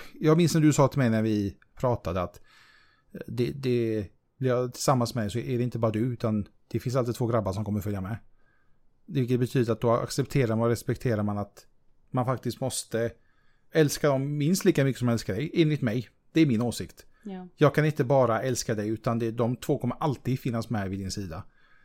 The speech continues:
Speaker 1: Eh, så jag tycker att man ska, man, man ska ta den tiden även som bonusförälder. Det finns inget att, ja, men det, det, det är dina barn. Det får liksom du klara själv. Det kan jag ju säga i början av relationen, det, det var ju inte lätt för oss.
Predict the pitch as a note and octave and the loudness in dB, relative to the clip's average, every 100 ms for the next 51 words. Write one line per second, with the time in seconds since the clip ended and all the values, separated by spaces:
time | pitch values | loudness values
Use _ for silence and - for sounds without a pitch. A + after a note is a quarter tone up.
0 | _ _ _ _ _ - A2 G#2 - D#3 | _ _ _ _ _ -10 -8 -4 4 4
1 | G3 G3+ D#3 C#3 C#3+ - C#3+ C3+ C3 - | 6 4 2 2 0 0 2 2 2 -4
2 | _ - C3+ D3 C#3+ - D3+ C#3 C#3 C#3+ | _ -10 -8 -4 -4 -4 -4 -2 0 -2
3 | B2 C3+ A2 A2 G#2 G#2 _ _ - C#3+ | -4 -6 -4 -2 -2 -4 _ _ -4 -2
4 | B2 A#2+ B2+ C#3 G#2+ - G#2 F#2+ C3 - | -2 -2 -2 0 -2 -4 -8 -4 -4 -6
5 | - - - - C#3+ - E3+ C#3+ F3 C#3+ | -12 -20 -20 -2 -2 2 4 4 4 4
6 | B2 B2 A#2 - - _ - C#3 C3+ C#3 | 2 2 0 -4 -20 _ 0 2 4 4
7 | C3 D#3 C#3+ C#3 C3+ D3+ D#3+ C3 C3 C#3 | 4 2 2 0 0 -2 0 0 2 0
8 | F2 E2+ - B2 - D3 B2+ B2+ B2 B2+ | -2 -4 -10 -8 -2 -2 -4 -8 -10 -10
9 | A#2 A2 - G#2+ - - B2 - - - | -6 -4 -2 -2 -2 -6 -8 -10 -18 -20
10 | - - - C3 E3 E3 E3 C#3+ A#2 D#3 | -20 -14 -6 0 4 4 6 4 6 4
11 | C3 B2+ F3+ F#3 F3+ D3 C#3 A2 G2+ A#2 | 4 4 4 4 4 4 4 2 0 -4
12 | A2+ A2+ A2+ D3+ - A#2+ - - D2+ G2+ | -4 -2 -2 -2 0 -2 -2 -6 -10 -10
13 | - | -16